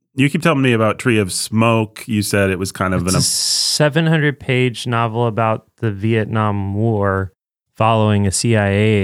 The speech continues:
Speaker 2: agent, and it's very sort of Heart of Darkness, Apocalypse Now, but with a C I A angle on it. And it's, like, with clear homages to Apocalypse Now all over the place. And there's a man called the Colonel,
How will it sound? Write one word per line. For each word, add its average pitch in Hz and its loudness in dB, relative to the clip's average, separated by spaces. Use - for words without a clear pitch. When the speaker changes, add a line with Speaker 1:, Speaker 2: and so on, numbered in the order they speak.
Speaker 2:
agent, 95 -2
and 104 0
it's 101 -4
very 110 0
sort 113 2
of 101 0
Heart 110 -2
of 90 -2
Darkness, 98 0
Apocalypse 104 -2
Now, 98 0
but 104 0
with 98 -2
a 104 -2
C 110 0
I 101 0
A 95 0
angle 92 -2
on 92 0
it. 90 -2
And 104 0
it's, 101 0
like, 104 -2
with - -2
clear 147 2
homages 92 2
to 92 -2
Apocalypse 95 -2
Now 95 4
all 90 2
over 87 0
the 87 -4
place. 90 -2
And 92 2
there's 92 2
a - 2
man 98 2
called 101 -2
the 101 -8
Colonel, 90 -2